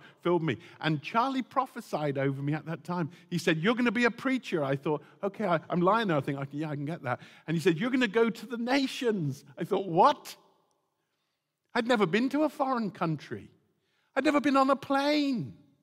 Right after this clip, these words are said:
I'd hardly been out of Bristol.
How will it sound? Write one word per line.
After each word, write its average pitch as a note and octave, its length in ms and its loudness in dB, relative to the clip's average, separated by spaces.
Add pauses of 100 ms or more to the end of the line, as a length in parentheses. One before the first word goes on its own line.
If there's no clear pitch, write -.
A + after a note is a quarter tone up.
(320)
I'd C#4+ 120 6
hardly C4 360 6
been G3 200 2
out F#3+ 220 2 (100)
of F3+ 220 -6
Bristol. B3 760 -2